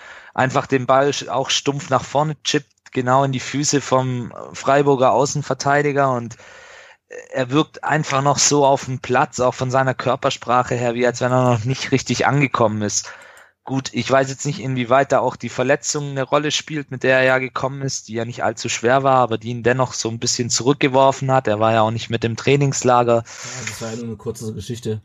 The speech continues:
Speaker 1: Ja, war eine kurze Geschichte, klar. Ich, wie gesagt, deswegen weiß ich auch nicht, ob das jetzt wirklich Einfluss hat. Und Esswein, ja, das ist so ein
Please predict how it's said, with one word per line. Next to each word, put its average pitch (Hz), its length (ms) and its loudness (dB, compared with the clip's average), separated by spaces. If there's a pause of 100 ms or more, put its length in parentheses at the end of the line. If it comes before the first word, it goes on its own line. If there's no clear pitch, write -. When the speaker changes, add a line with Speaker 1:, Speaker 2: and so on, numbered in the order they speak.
Speaker 1:
Ja, 127 340 2
war 127 200 2
eine 131 120 2
kurze 135 340 -2
Geschichte, 123 480 -4
klar. 120 300 4
Ich, 113 220 -4 (280)
wie 120 120 -10
gesagt, 120 380 -2
deswegen 117 500 -4
weiß 123 180 4
ich 123 160 -2
auch 120 60 0
nicht, 120 160 -4
ob 120 100 -2
das - 220 0
jetzt 120 200 -2
wirklich 123 320 -4
Einfluss 127 480 2
hat. 131 260 2 (760)
Und 117 240 0
Esswein, 139 560 0
ja, 127 300 2 (840)
das - 220 -14
ist - 180 -10
so 117 180 -6
ein 117 380 -4